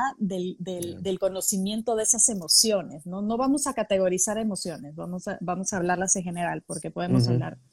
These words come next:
Speaker 1: de miedo, podemos hablar de amor también, de estrés, de control. Es un, eso ha sido una cosa impresionante, cómo la gente ha realizado y ha sido mucho más, este, man-, de, consciente de decir, "Wow,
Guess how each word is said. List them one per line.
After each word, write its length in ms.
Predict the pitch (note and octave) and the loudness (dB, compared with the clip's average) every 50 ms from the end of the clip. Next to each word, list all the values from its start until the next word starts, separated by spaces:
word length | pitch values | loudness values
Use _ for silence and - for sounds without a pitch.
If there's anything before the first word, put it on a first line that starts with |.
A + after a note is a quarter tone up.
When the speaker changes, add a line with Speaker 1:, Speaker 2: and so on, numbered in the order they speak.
| _ _ _ _ _ _ | _ _ _ _ _ _
Speaker 1:
de 140 | - F3 F3 | -4 -4 -2
miedo, 640 | E3+ F3+ G3 A3+ B3 B3+ B3+ C4 C4+ C4+ C4+ C4+ - | 0 4 6 6 6 6 6 6 4 2 0 -2 -6
podemos 400 | - G3+ F#3 F#3 F3 F3+ F3+ - | -4 -4 -2 -2 -2 -4 -6 -6
hablar 260 | F3+ E3 E3 D#3+ E3 D#3+ | -6 -6 -8 -8 -10 -10
de 80 | D#3+ | -10
amor 360 | D3+ D3 E3+ F#3+ G#3+ B3 B3+ B3+ | -10 -8 -6 -4 -4 -4 -4 -6
también, 600 | - G3+ G3 F#3+ F#3+ G3+ G#3 A3 A3+ A3+ A3+ _ _ _ _ _ _ _ - | -8 -8 -4 -2 -2 0 0 -2 -4 -6 -10 _ _ _ _ _ _ _ -2
de 60 | F#3+ | 2
estrés, 760 | F3+ - - - G3+ A3+ A#3 B3 B3 C4 B3+ - - - - _ _ _ - | 2 2 2 4 2 2 2 2 2 4 6 4 4 4 0 _ _ _ -6
de 160 | - F#3 G3 | 0 0 2
control. 640 | G3 F#3 F3 E3+ - F3+ F#3+ A3 A#3+ A3+ A#3+ C4 C4 A#3+ A#3 | 2 2 0 0 0 2 2 4 4 4 2 2 0 -2 -2
Es 200 | F3+ F3+ F3+ - | -2 -2 -4 -2
un, 200 | - G3 G3 G3 - | -4 -4 -4 -4 -2
eso 260 | - G3 G#3 - - | -2 0 0 2 2
ha 40 | G#3+ | 2
sido 300 | G#3 - A3+ G#3+ G#3+ G#3+ | 2 4 4 4 2 2
una 220 | G#3+ G#3+ G#3+ G#3+ G3 | 2 2 0 0 0
cosa 600 | - G#3 G3+ - - A3 A3 G#3+ G#3 G3+ - - | 0 2 2 2 2 2 0 2 2 0 0 2
impresionante, 720 | - G#3 G3 F#3 - F#3 - - F#3+ F3+ F#3 F#3+ F#3 G#3 G3 | 2 2 2 4 2 0 -2 -2 -2 -4 -4 -4 -4 -4 -4
cómo 560 | - G3+ G3 G3+ G3+ G#3 G#3+ G#3+ G#3 G3 F3+ | -4 -4 -4 -2 -2 -2 0 0 2 2 0
la 160 | F3 E3+ D#3+ | 0 -2 -4
gente 440 | D#3+ F#3 F#3+ F#3+ F#3 - G3+ G#3 - | -4 -4 -4 -4 -2 -2 -2 -2 -2
ha 140 | - F3+ F3+ F3+ | -4 -4 -4 -4
realizado 1200 | F3 F3+ F#3+ G3 G3+ G3 F#3+ F#3 F3+ D3+ D#3+ - - - G#3+ G3+ G#3 G3 F3 E3 E3+ F#3+ A3+ - _ _ _ _ _ _ _ _ _ _ _ _ _ | -4 -4 -2 -2 0 0 0 0 0 0 4 6 6 6 4 0 -2 -4 -2 -2 -2 -4 -4 -6 _ _ _ _ _ _ _ _ _ _ _ _ _
y 120 | - F3+ F#3+ | 0 2 4
ha 40 | |
sido 320 | F#3 - - G3+ F#3 F#3+ F#3 | 4 4 4 4 2 2 2
mucho 360 | F#3+ G3 F#3+ F#3+ - - G3+ | 2 0 0 -2 -2 -4 -4
más, 320 | G3 F#3+ F#3 F#3 F#3 - | -4 -4 -4 -2 -2 -2
este, 420 | - G3 - - - G3 F3+ E3+ D#3+ | -2 -2 -2 -2 0 -2 -2 -2 -2
man-, 300 | E3 E3 E3 E3+ E3+ - | -6 -10 -10 -10 -10 -10
de, 420 | - E3+ E3+ F3 E3+ E3 E3 D#3+ - | -8 -8 -6 -6 -6 -6 -6 -8 -6
consciente 560 | - F3+ F3+ F3 - - G#3 G3 F#3+ F#3+ A#3 A#3 | -4 -2 2 2 2 2 2 0 0 -2 0 0
de 80 | A3+ G3 | 2 2
decir, 240 | F3+ F3+ - F#3+ E3+ | 4 2 2 0 0
"Wow, 540 | D#3+ D#3+ D#3+ F3 G3 A3 G#3 F3 D#3+ D#3 | -2 0 2 4 4 4 2 0 -2 -4